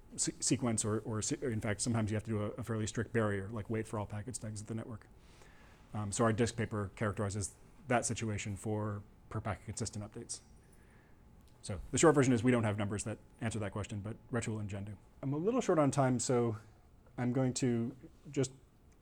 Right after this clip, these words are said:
give you a taste of the second part of the talk. This is a paper that was in P L, P L D I this year, and the motivation is, you know, this picture is getting kind of antiquated. Um, there's new kinds of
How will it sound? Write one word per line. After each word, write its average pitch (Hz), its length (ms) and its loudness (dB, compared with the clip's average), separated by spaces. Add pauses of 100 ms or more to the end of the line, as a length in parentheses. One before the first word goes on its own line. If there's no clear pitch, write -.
give 135 140 4
you 123 80 4
a 113 40 4
taste 127 280 0
of 110 80 -2
the 110 80 -4
second 120 280 -2
part 120 120 -4
of 98 40 -4
the 107 60 -2
talk. 107 260 -4 (340)
This 139 100 4
is 143 60 6
a 135 40 8
paper 135 180 8
that 127 60 6
was 120 120 4
in 117 80 4
P 143 100 8
L, 160 180 12
P - 200 4
L 131 60 12
D 135 120 12
I 185 80 12
this 156 180 10
year, 120 300 8
and 127 300 8
the 160 80 8
motivation 175 440 12
is, 131 300 8 (760)
you 127 80 0
know, 123 80 4
this 165 180 10
picture 151 520 8
is 131 140 4
getting 127 420 6 (260)
kind 127 200 2
of 110 180 2 (220)
antiquated. 135 540 2 (540)
Um, 110 320 -2 (140)
there's 110 360 0 (220)
new 127 180 -2
kinds 117 300 -4
of 110 160 -2